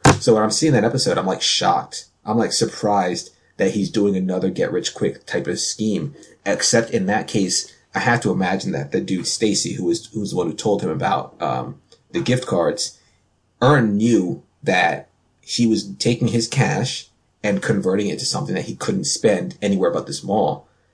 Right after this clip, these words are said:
And I find it hard to believe that Earn would have made such a terrible decision, like, all of the money 'Cause he, like, in, in season, in season one, when he got, when he ma-, initially made that investment,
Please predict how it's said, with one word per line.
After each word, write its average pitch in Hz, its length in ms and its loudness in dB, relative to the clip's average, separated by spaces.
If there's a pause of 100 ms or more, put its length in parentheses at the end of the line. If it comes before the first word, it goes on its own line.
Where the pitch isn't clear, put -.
(320)
And 90 500 -2 (220)
I 104 100 2
find 117 260 2
it - 100 -4
hard 98 180 0
to - 80 -6
believe 90 240 -4
that 87 180 0
Earn 90 220 -4
would - 80 -2
have 92 100 -4
made 92 180 -2
such - 200 -4
a - 40 -10
terrible - 280 -4
decision, - 420 -4
like, - 240 -10
all 98 380 6
of - 40 -4
the - 80 -6
money 73 380 -8 (260)
'Cause - 180 -2
he, 117 340 4
like, 92 180 -2
in, 101 160 -2
in 101 160 -2
season, 113 540 -2
in 98 100 -2
season 104 360 0
one, 92 340 0
when 80 140 -4
he - 100 -10
got, - 340 -4
when 92 140 -6
he 87 340 -6
ma-, 92 200 -4 (120)
initially 98 420 -2
made 82 180 -6
that - 140 -4
investment, 76 580 -6